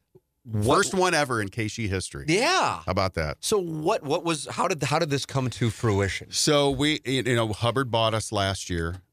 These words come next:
Speaker 2: uh, at about this time, and
Speaker 1: Was
Speaker 2: so
Speaker 1: that traumatic for you?
Speaker 2: Absolutely.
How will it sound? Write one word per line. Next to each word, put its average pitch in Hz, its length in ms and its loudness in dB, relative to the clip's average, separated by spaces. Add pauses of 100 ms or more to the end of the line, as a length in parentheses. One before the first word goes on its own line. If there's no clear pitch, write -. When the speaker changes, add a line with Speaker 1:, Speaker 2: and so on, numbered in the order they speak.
Speaker 2:
uh, 80 280 0
at 85 100 -2
about 82 220 -2
this - 160 -4
time, 73 360 -4 (120)
and 85 480 -2
Speaker 1:
Was 113 100 2
Speaker 2:
so - 40 2
Speaker 1:
that 95 160 2
traumatic 131 440 0
for 139 180 -2
you? 139 200 -2 (100)
Speaker 2:
Absolutely. 80 760 -2